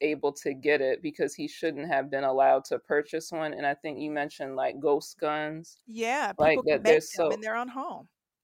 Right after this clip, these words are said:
Speaker 1: Right, 'cause even if you have, like, a pr-, a restraining order, like, all of those things, if the person is still physically able to get around and they have access to something like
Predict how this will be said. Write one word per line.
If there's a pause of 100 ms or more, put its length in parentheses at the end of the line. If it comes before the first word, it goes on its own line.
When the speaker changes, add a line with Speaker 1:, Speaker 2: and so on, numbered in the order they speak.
(280)
Speaker 1:
Right,
'cause
even
if
you
have,
like,
a
pr-, (100)
a
restraining
order,
like,
all
of
those
things,
if
the
person
is
still
physically
able
to
get
around
and
they
have
access
to
something
like